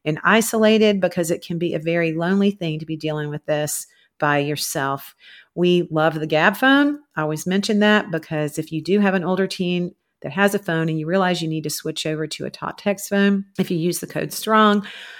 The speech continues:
you will get a discount. You can go to our site to look for more information on that. And your homework, again, is to share this podcast and please go rate our podcast. We are getting very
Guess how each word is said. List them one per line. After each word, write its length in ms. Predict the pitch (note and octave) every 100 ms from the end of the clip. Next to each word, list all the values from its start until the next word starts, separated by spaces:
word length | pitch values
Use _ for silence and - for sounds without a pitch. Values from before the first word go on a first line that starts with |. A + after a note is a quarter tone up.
| - -
you 340 | A3 F#3 F3+
will 80 | E3
get 140 | D#3
a 60 | D#3+
discount. 720 | A3+ A#3 - G3 F#3 A3+ -
You 200 | - F3+
can 100 | F3
go 180 | E3+ D#3
to 60 | D#3+
our 120 | D#3+
site 280 | - D#3 -
to 80 |
look 160 | D#3 -
for 100 | -
more 160 | D#3 E3+
information 520 | - D#3+ D3+ - D3
on 160 | C#3
that. 260 | D3+ D#3+ - - - F#3
And 200 | F#3 F3+
your 340 | F#3+ A3+ A#3+
homework, 800 | B3+ C#4 C#4+ C#4 C4 C#4 E4+ -
again, 500 | - C4+ A#3 A#3+ D4
is 160 | G#3+ -
to 100 | G3
share 280 | - G3+
this 160 | G#3 G3+
podcast 560 | - F3 F3+ A3+ B3 G#3+
and 120 | F#3+
please 540 | - C4 D4 C4 G#3+
go 380 | - F#3+ F#3+ F#3
rate 500 | F3 E3 E3+ A3 - _ - - -
our 180 | F#3+ G3+
podcast. 600 | G3+ G3 G#3+ G#3+ A3 -
We 160 | G3
are 80 | G3
getting 460 | F#3+ F#3+ F#3+ F#3 E3
very 440 | D#3+ F#3+ G3 F#3+